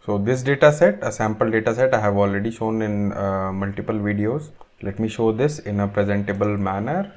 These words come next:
So this is my data set, a date, transaction name and transaction I D. S-, for same, I have created a schema, date, transaction name and transaction I D. So just the very basic to get, uh, us started.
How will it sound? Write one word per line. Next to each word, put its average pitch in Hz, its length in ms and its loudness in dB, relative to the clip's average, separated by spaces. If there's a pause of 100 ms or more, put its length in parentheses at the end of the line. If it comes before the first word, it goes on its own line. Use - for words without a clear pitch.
(160)
So 101 200 -2
this 110 260 -6
is 110 140 -2
my 123 160 0
data 110 300 -2
set, - 200 -12 (180)
a 90 100 -6
date, 131 440 -2
transaction 110 880 0
name 117 300 -2
and 104 200 -2
transaction 101 600 0
I 101 140 0
D. 87 180 -8 (460)
S-, - 300 -14
for 113 140 0
same, 165 380 0
I 110 100 -4
have 110 240 -2
created 101 420 -2
a 202 140 2
schema, 95 480 -4 (100)
date, 135 340 -2
transaction 104 600 2
name 101 220 0
and 104 160 -4
transaction 95 540 -4
I 80 100 -12
D. - 180 -16 (100)
So 101 340 -2
just 147 220 -2
the 190 60 2
very 135 260 6
basic 107 440 -2 (360)
to 117 100 -2
get, 123 360 4
uh, 101 340 4 (100)
us - 220 -8
started. - 500 -2